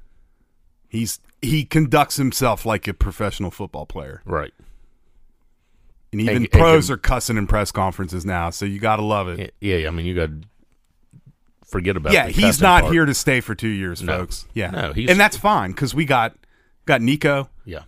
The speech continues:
Speaker 1: Green, Crowder. I don't think we go into next season with all three of those guys. Someone's
Speaker 2: One
Speaker 1: gonna leave,
Speaker 2: yeah.
Speaker 1: but
Speaker 2: Green or Crowder will transfer out come spring.
Speaker 1: There's, there's talent at, at that position. We're gonna be fine there. It's not gonna be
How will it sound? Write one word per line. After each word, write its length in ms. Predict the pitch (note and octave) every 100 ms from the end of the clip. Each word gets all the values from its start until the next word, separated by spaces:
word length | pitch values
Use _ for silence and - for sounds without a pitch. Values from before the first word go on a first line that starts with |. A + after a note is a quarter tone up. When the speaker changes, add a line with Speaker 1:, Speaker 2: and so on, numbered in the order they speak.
| -
Speaker 1:
Green, 420 | B2+ C3+ C3 A#2+ - - _ _
Crowder. 560 | - B2+ A#2 A2+ A2 - _ _ _ _ -
I 100 | A#2+
don't 140 | C#3 B2+
think 200 | B2+ A#2+
we 120 | A#2+
go 260 | A#2+ A#2+
into 160 | A#2 G#2 G#2
next 260 | B2 -
season 300 | B2+ A2 A2+
with 100 | G#2+
all 140 | A2 G#2
three 240 | A2+ A2+
of 60 | G#2
those 180 | G2+ -
guys. 240 | G#2 G2+
Someone's 360 | - A#2 A#2+ A2+
Speaker 2:
One 60 |
Speaker 1:
gonna 120 | G#2+
leave, 360 | G#2+ A2 G#2+ A2
Speaker 2:
yeah. 180 | D2 C#2
Speaker 1:
but 300 | A#2 A2+ - _ - G#2
Speaker 2:
Green 280 | G#2 A#2 F#2+
or 80 |
Crowder 360 | D#2 F2 E2 D#2
will 140 | D2+ D2
transfer 560 | D#2 D2 - D#2 D2
out 220 | C#2+ C#2+ - -
come 200 | D#2 C#2+
spring. 420 | - D2 C#2+ C2+ - - _ _ _ _
Speaker 1:
There's, 440 | - A2+ A#2+ - - C3
there's 260 | C3+ -
talent 540 | - C#3+ C#3+ C#3+ B2+ - _ _ _ _ _ -
at, 180 | A#2 G#2+
at 140 | A2 -
that 180 | A2 -
position. 460 | F2+ F#2+ - - - -
We're 160 | A2
gonna 180 | A2 G#2+
be 100 | G2+
fine 320 | - F#2 E2+
there. 280 | C#2+ C2 F#2 _ _ _ -
It's 240 | A#2 -
not 240 | C#3 C3
gonna 200 | C#3+ A#2+
be 420 | G#2+ A2+ A2 G#2